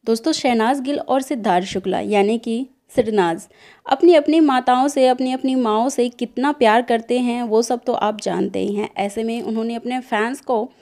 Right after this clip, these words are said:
अपनी माँओं के साथ फ़ोटोज़ शेयर करके, पोस्ट शेयर करके अपने सोशल मीडिया अकाउंट पे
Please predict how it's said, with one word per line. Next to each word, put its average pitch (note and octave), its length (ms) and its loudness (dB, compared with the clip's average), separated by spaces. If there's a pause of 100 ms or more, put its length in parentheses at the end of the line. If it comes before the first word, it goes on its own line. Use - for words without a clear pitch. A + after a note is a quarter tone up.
(320)
अपनी D4 260 0
माँओं C4 320 2
के D4+ 140 -6
साथ A#3 320 0 (460)
फ़ोटोज़ C4+ 360 2
शेयर A3 360 0
करके, B3+ 420 -4
पोस्ट A#3+ 420 -4
शेयर G#3+ 300 -4
करके A3+ 320 -4
अपने B3 260 -4
सोशल A3 300 -6
मीडिया G#3+ 400 -4
अकाउंट A3 640 -6
पे C4+ 240 -4